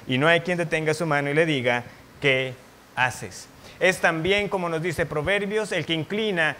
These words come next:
el corazón del rey como las aguas. Ese es el Dios soberano.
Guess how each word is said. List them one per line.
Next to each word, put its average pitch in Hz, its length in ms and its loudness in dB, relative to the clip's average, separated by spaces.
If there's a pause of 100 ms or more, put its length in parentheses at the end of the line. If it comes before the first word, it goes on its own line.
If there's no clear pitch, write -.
(200)
el 170 140 0
corazón 185 680 2 (880)
del 147 200 0
rey 185 220 2
como 170 240 2
las 165 240 2
aguas. 139 540 -2 (2000)
Ese 175 200 -4
es 139 80 -6
el 139 120 -2
Dios 135 160 -2
soberano. 104 420 -4